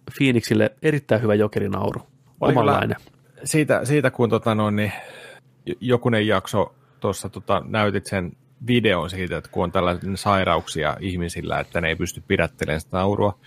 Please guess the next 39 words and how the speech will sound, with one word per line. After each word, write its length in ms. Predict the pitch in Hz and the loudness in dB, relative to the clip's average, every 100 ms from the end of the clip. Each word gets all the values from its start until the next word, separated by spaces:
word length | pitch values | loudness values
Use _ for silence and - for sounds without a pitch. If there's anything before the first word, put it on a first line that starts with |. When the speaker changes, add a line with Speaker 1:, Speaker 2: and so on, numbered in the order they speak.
| - | -10
Speaker 1:
Hmm. 220 | 117 101 _ _ _ | -8 -8 _ _ _
Speaker 2:
Se 100 | - | 2
oli 220 | 104 98 113 | 4 4 4
ihan 340 | 104 101 90 - _ _ | 4 2 0 -10 _ _
on 200 | 92 95 - | -4 -4 -2
point, 320 | 101 82 73 - | -2 -2 -4 -6
ihan 260 | 110 101 101 | -2 0 -2
samalla 440 | 95 87 85 85 | 0 0 0 0
lailla. 300 | 85 90 - - _ _ | -2 -2 -6 -14 _ _
Speaker 1:
Kyllä. 200 | - 101 | -2 0
Speaker 2:
Ja 40 | 95 | 0
si-, 180 | - - | -2 -2
just 240 | 95 - | -4 0
ottanut 420 | 101 - 90 87 | -2 0 -4 -4
sen 160 | - 87 | -4 -4
siitä, 220 | 90 85 | -2 -2
mistä 260 | 71 90 92 | -2 -4 -4
sano-, 320 | 90 90 92 | -4 -2 -4
sanoitkin, 540 | - 113 98 90 - 90 | -2 0 0 -2 -4 -8
että 120 | - | -6
se 60 | 90 | -4
on 120 | 90 | -2
hakenut, 360 | 95 85 78 90 | 0 -2 -2 -4
inspiroitunut 720 | 98 92 98 92 87 - 92 | -4 -2 -2 -2 -2 -4 -6
siitä 340 | - 90 85 78 | -2 -2 0 -2
ja 140 | 80 | -4
hakenut 380 | 92 95 95 90 | -4 -4 -6 -6
sitä 240 | - 107 101 | -4 -2 0
kautta 300 | 90 90 92 | -2 -4 -8
sitä 180 | - | -6
naurua, 400 | 87 87 85 85 87 - - | -2 0 0 -2 -4 -10 -4
niin 100 | 127 | 0
olihan 300 | 135 131 104 | 2 2 0
se 100 | 101 | 0
nyt 100 | 101 | 0
ihan 180 | 104 101 | 0 0
samanlainen 680 | 90 90 73 69 67 64 64 | 0 -2 -2 -4 -6 -8 -8
just. 160 | - | 0
Speaker 1:
Oli. 200 | 165 110 | 4 4